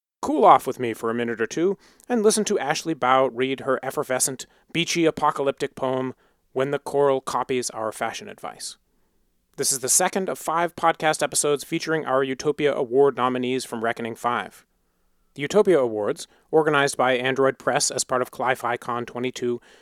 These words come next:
will be up for public vote between August first and twenty-first, and winners will be announced at the conference in October. We really hope you'll listen and be inspired to vote.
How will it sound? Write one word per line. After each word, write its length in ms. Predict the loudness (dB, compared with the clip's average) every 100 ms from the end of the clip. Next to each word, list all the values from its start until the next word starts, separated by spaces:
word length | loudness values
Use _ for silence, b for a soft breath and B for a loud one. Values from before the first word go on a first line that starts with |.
| b b
will 160 | 0
be 120 | 0
up 140 | 0 0
for 100 | 0
public 320 | 0 0 0
vote 360 | 2 4 4 -4 b
between 320 | -8 -4 -2 -2
August 340 | -2 -2 -4
first 340 | -2 -2 -2
and 140 | -6 -8
twenty-first, 600 | -2 -2 -2 -6 -8 -12 b b
and 160 | 0 2
winners 240 | 4 2
will 80 | 0
be 80 | -2
announced 340 | 0 0 -4
at 100 | -6
the 60 | -6
conference 400 | 0 0 0 -6
in 80 | -6
October. 480 | -6 -2 -2 -2 -10 b b b b
We 120 | -2
really 200 | 4 6
hope 220 | 6 6 4
you'll 120 | 4
listen 280 | 2 0 -2
and 120 | -2
be 120 | -2
inspired 420 | -2 -2 -2 -2
to 80 | -4
vote. 300 | -10 -12